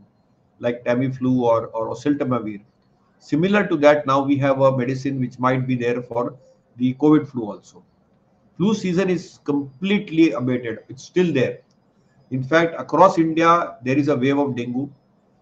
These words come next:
There is a wave of malaria of different types, Plasmodium and Vivax. Vivax malaria is very much prevalent in Mumbai.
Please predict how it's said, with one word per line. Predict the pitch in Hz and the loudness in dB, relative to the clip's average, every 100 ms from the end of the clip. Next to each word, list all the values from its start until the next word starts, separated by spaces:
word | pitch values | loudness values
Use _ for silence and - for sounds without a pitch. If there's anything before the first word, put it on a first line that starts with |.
| _ | _
There | 127 | -4
is | 131 | 0
a | 131 | 0
wave | 131 135 | 0 2
of | 143 143 | 0 0
malaria | 120 135 135 135 | -2 0 2 2
of | 117 | 0
different | 123 123 139 127 | -4 -6 -6 -2
types, | 127 131 | -2 -2
Plasmodium | 131 120 117 131 131 127 | -2 -2 -2 -4 -2 -2
and | 120 | -2
Vivax. | 113 117 131 131 | -4 -2 -2 -2
Vivax | 117 117 131 127 | -4 0 -2 -2
malaria | 127 131 127 | -4 -2 -2
is | |
very | 120 135 | -2 -2
much | 135 135 | -4 -6
prevalent | 127 127 127 | -4 -4 -4
in | 123 | -6
Mumbai. | 120 117 131 143 | -10 -6 -4 -4